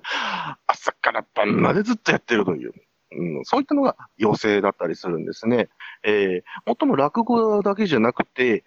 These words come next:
えー、あ、講談とかね、浪曲、まあ聞いたことあるかもしれませんけれども、うん、そういったものも寄席をやってるので、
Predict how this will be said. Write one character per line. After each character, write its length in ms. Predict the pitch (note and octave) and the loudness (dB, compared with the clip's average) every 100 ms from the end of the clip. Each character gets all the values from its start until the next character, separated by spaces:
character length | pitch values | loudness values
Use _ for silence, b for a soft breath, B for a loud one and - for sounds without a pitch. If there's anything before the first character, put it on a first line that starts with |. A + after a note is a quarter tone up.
| _ | _
え 340 | A2+ A2+ G#2+ | 2 4 4
ー、 180 | A2+ B2 | 4 2
あ、 40 | A2+ | 2
講 300 | C#3 B2+ B2 | 2 2 4
談 320 | B2 B2 B2 | 2 2 0
と 180 | - G2 | -4 -2
か 120 | F#2+ | 0
ね、 200 | B2+ - _ | -2 -6 _
浪 200 | G#2 G2+ | 2 2
曲、 240 | - D#2+ | -2 -2
ま 120 | D3+ B2+ | 2 0
あ 60 | |
聞 120 | - | -2
い 40 | D3+ | -4
た 100 | E3+ | -2
こ 120 | F#3 | 0
と 100 | G#2+ | 2
あ 60 | A#2 | 2
る 60 | |
か 60 | F2 | -2
も 100 | D2+ | -8
し 60 | |
れ 60 | - | -8
ま 100 | - | -10
せ 120 | - | -12
ん 40 | - | -18
け 100 | - | -20
れ 60 | - | -20
ど 60 | |
も、 120 | - B B B - | -20 B B B -6
う 180 | F3+ F3 | -2 -2
ん、 40 | |
そ 120 | - A3+ | 0 -2
う 20 | |
い 20 | |
っ 40 | |
た 100 | A#3+ | 2
も 80 | A#3 | 2
の 80 | A3+ | 4
も 80 | B2 | 4
寄 120 | A2 | 2
席 120 | - | 2
を 60 | A#2 | 2
や 100 | A2+ | 2
っ 40 | |
て 180 | - B2+ | 0 0
る 100 | B2+ | 2
の 140 | C3 E3+ | 2 0
で、 180 | G3 | -2